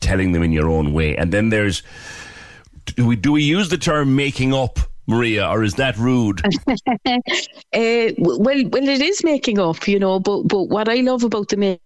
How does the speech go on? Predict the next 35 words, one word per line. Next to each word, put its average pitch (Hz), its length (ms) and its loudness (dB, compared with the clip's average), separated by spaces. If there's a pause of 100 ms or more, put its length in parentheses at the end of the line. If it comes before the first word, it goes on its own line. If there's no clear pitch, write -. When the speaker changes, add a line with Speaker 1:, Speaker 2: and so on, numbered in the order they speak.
(180)
Speaker 2:
making 190 260 0
up 190 140 0 (200)
is 175 320 2 (380)
when 196 260 2
you're 190 140 2
making 190 340 2
up 190 200 -2
between 214 680 0
a - 40 -4
whole 214 240 2
load 202 220 2
of 180 80 -2
people, 160 440 0 (120)
and 160 80 2
we 175 80 2
call 175 220 0
that 196 260 -2
co-creation. 180 960 0 (680)
And 165 220 2
in 180 220 2
fact, 202 320 -2
I 190 100 2
was 185 160 0
up 214 140 0 (140)
in, 185 520 2
um, 170 300 0
at 170 140 -4
the 175 80 -2
Fado 196 540 0
Fado 185 640 0 (320)
Storytelling 185 760 0
Festival 175 600 0 (140)
in 175 460 2
Dún 185 260 0
Laoghaire, 208 340 2